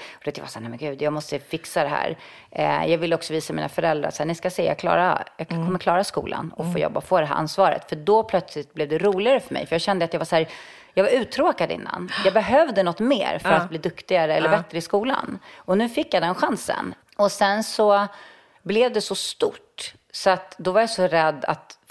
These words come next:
Speaker 1: alla i skolan skulle börja tro att jag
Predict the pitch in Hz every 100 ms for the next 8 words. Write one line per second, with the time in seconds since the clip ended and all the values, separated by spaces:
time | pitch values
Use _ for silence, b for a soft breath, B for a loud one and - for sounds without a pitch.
0 | _ - 170 165 160 156 - 185 165 269
1 | 262 - 156 147 - 151 151 147 151 147
2 | 151 151